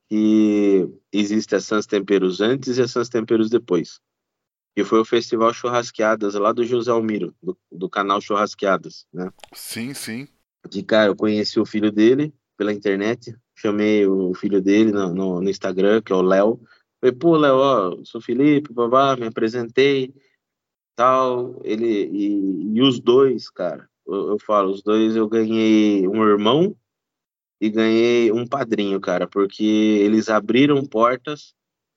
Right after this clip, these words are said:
Speaker 1: pra uma empresa pequena, recém-formada,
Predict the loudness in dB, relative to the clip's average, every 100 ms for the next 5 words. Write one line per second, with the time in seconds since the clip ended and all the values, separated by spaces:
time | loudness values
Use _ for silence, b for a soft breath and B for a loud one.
0 | _ _ -6 -4 -6 -4 0 0 0 0
1 | 2 4 2 2 -2 -6 -8 -12 -18 -14
2 | -12 -4 0 0 0 -4 -6 -6 -6 -2
3 | -2 0 2 2 2 -2